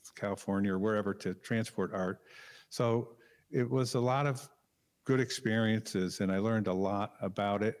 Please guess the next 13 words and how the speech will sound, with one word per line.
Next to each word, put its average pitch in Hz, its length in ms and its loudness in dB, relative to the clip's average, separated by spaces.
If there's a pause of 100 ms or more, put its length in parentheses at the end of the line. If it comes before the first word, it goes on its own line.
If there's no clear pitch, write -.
and, 95 380 -2 (180)
uh, 95 180 -4
about, 101 460 -2 (680)
uh, 98 480 -6
how 104 220 -2
the, 104 260 0 (300)
that 113 260 -2
part 104 220 0
of 95 80 0
the 95 120 2
art 92 240 -2
world 95 360 0 (160)
works, 92 580 -2